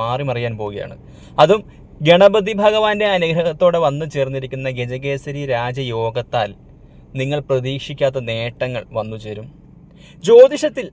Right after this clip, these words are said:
ഗ്രഹങ്ങളുടെ രാശി മാറ്റത്തിന് ഏറെ പ്രാധാന്യമുണ്ട് എന്ന് തന്നെ പറയാം. ഗ്രഹങ്ങൾ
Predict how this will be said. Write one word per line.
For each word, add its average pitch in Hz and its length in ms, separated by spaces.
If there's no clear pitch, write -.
ഗ്രഹങ്ങളുടെ 226 560
രാശി 214 480
മാറ്റത്തിന് 196 520
ഏറെ 185 200
പ്രാധാന്യമുണ്ട് 147 920
എന്ന് 127 160
തന്നെ 117 220
പറയാം. 107 200
ഗ്രഹങ്ങൾ 165 340